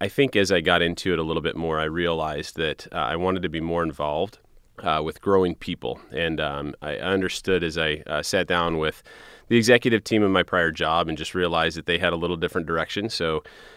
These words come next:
uh, we, uh, set off and, uh, launched a company, and there were three of us, uh, at, at the very beginning. Um,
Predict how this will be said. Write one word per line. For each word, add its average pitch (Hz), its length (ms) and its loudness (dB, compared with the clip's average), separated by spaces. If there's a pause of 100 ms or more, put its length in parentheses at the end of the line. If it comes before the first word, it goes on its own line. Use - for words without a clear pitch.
(140)
uh, 85 200 4
we, 92 440 0
uh, 82 400 -4 (100)
set 98 300 2
off 107 280 2
and, 85 280 0
uh, 80 160 0
launched 92 340 -2
a 95 80 0
company, 113 420 2
and 82 140 2
there 82 80 0
were 82 200 0 (120)
three 110 300 0
of 90 100 4
us, 104 320 2
uh, 80 400 0
at, 85 220 -6
at 82 160 -8
the 71 80 -16
very 92 260 0
beginning. 80 480 -4
Um, 73 300 -10